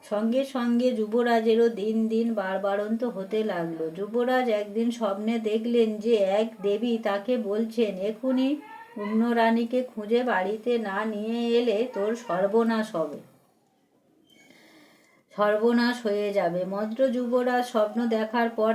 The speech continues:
থেকেই খুবই চিন্তায় পড়লেন। তিনি তো জানতেন যে অমনো রানীকে ঘাতক কেটে ফেলেছে। শেষে যুবরাজ কোটাল পুত্রকে ডেকে পাঠিয়ে স্বপ্নের কথা জানালেন।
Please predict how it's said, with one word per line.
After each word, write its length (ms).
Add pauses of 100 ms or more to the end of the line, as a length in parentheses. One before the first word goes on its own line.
থেকেই 360
খুবই 400
চিন্তায় 600
পড়লেন। 440 (340)
তিনি 260
তো 180
জানতেন 600
যে 140
অমনো 380
রানীকে 460
ঘাতক 460
কেটে 300
ফেলেছে। 600 (120)
শেষে 340
যুবরাজ 540 (120)
কোটাল 340
পুত্রকে 600
ডেকে 340
পাঠিয়ে 540
স্বপ্নের 560
কথা 320
জানালেন। 640